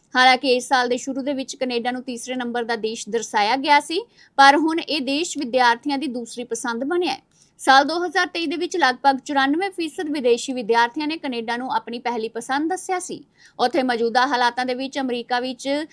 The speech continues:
ਤੇਜ਼ੀ ਦੇ ਨਾਲ ਬਦਲ ਰਹੀਆਂ ਇਮੀਗ੍ਰੇਸ਼ਨ ਅਤੇ ਵੀਜ਼ਾ ਨੀਤੀਆਂ ਦੇ ਕਾਰਨ ਵੀ ਵਿਦੇਸ਼ਾਂ ਤੋਂ ਲੋਕਾਂ ਦਾ ਉੱਥੇ ਜਾਣ ਦੀ ਬਜਾਏ ਕੈਨੇਡਾ ਨੂੰ ਪਹਿਲ ਦੇਣ ਦਾ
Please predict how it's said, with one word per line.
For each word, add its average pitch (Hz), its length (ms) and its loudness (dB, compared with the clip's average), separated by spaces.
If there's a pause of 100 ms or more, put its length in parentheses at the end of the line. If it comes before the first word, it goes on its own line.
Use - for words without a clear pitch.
(220)
ਤੇਜ਼ੀ 285 260 0
ਦੇ 370 100 -2
ਨਾਲ 339 200 2
ਬਦਲ 262 260 0
ਰਹੀਆਂ 262 280 0
ਇਮੀਗ੍ਰੇਸ਼ਨ 254 540 -4
ਅਤੇ 262 140 -4
ਵੀਜ਼ਾ 233 260 -6
ਨੀਤੀਆਂ 226 320 -10
ਦੇ 220 120 -4
ਕਾਰਨ 226 340 0
ਵੀ 294 120 -2
ਵਿਦੇਸ਼ਾਂ 226 460 -4
ਤੋਂ 240 140 -4
ਲੋਕਾਂ 240 500 0
ਦਾ 269 180 4 (180)
ਉੱਥੇ 240 300 -2
ਜਾਣ 226 300 0
ਦੀ 220 120 -4
ਬਜਾਏ 262 420 4 (360)
ਕੈਨੇਡਾ 302 360 2
ਨੂੰ 440 140 0
ਪਹਿਲ 285 340 4
ਦੇਣ 254 280 0
ਦਾ 254 160 4